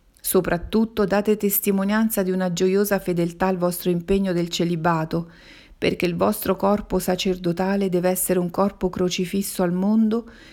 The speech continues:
e a tutte le sue seduzioni. Per questo, mio piccolo bambino, ti ho portato ancora in questo grande paese, così lontano, nel giorno della mia natività.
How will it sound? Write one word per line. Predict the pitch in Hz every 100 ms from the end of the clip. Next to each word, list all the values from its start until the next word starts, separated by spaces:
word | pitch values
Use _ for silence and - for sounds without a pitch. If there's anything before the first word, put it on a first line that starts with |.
| - -
e | 190
a | 190
tutte | - 214 226
le | 208
sue | 185 190
seduzioni. | 190 196 185 185 - 175 165 165 170 - - _ - - - - - - - -
Per | 180 175
questo, | - 175 170 - 170 - - - -
mio | 202 185
piccolo | 220 214 202 180
bambino, | 170 175 175 185 190 185
ti | 180
ho | 190
portato | 196 196 208 208
ancora | 208 202 240 220
in | 202
questo | 185 190 190
grande | 190 208 214 190
paese, | 185 165 165 165 170
così | 170 196 220 208
lontano, | 190 185 170 175 175 170 175 - - - -
nel | 185 185
giorno | 170 196 202 190
della | 180 175
mia | 180 180
natività. | 175 175 175 175 170 160